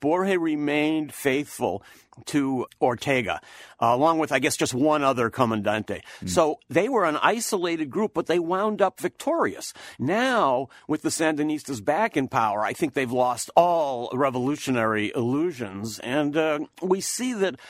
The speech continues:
Speaker 1: although there is a certain proclaimed interest in the poor,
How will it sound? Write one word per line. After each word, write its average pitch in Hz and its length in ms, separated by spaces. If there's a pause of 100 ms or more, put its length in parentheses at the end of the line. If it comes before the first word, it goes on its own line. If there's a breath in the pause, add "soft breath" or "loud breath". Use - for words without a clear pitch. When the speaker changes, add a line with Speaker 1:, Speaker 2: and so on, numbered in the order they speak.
(280 loud breath)
Speaker 1:
although 202 300
there 196 200
is 240 260
a 185 60
certain 185 560
proclaimed 185 760
interest 147 400
in 147 140
the 127 80
poor, 117 520